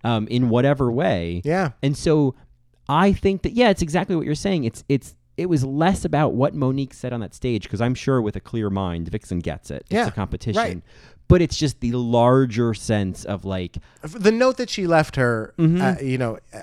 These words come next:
Speaker 2: in, in the workroom, it shows that, like, okay, she got it.
Speaker 1: Yeah, totally. And, and obviously they're friends now. That was a
Speaker 2: Yeah,
Speaker 1: T V show. That was a
Speaker 2: right,
Speaker 1: moment. Yeah,
Speaker 2: right.
Speaker 1: things change. Um, but it's, uh, yeah,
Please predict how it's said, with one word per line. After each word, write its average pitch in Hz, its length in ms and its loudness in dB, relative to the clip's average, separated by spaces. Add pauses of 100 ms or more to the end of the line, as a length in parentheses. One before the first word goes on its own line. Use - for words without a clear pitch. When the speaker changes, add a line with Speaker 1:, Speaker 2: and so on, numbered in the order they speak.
Speaker 2:
in, 117 320 -6
in 117 140 -8
the 113 60 -4
workroom, 104 460 -6
it 123 220 -12
shows 131 420 0
that, 110 220 -6
like, 110 280 -8
okay, - 200 -14
she - 160 -18
got - 260 -12
it. - 60 -8
Speaker 1:
Yeah, 165 260 4 (160)
totally. 107 540 2
And, 120 200 0
and 123 360 -2
obviously 104 640 -6 (320)
they're 92 160 -2
friends 92 340 -4
now. 127 300 2
That 95 180 -8
was - 80 -10
a 233 60 -2
Speaker 2:
Yeah, 233 80 0
Speaker 1:
T 113 80 -2
V 139 160 -4
show. 120 140 -4
That - 120 0
was - 80 -2
a - 40 2
Speaker 2:
right, 113 80 2
Speaker 1:
moment. 131 420 0
Yeah, 135 200 2
Speaker 2:
right. 147 80 -4
Speaker 1:
things 117 220 0
change. 110 560 -4 (320)
Um, 123 480 -2 (160)
but 170 140 6
it's, - 320 -6 (340)
uh, 151 440 -4 (100)
yeah, 127 240 2